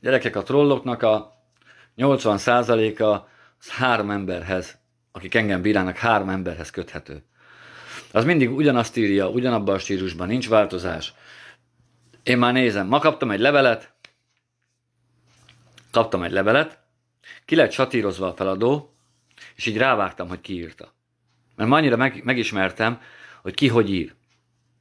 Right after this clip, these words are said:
Névvel elmondtam, hogy ki írta. Nem is tagadták le.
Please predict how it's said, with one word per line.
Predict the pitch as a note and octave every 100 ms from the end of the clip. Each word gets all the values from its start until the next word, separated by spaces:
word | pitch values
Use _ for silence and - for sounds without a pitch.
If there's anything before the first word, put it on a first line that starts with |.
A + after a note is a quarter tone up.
| _ _ _
Névvel | G#2 C3 C3+ G#2 G#2
elmondtam, | G2 F#2+ F2 E2+ E2+
hogy | E2+ -
ki | F2+
írta. | D#2+ C2 - - _ _ _ -
Nem | A2
is | -
tagadták | F#2 E2 - A#1+
le. | G#1+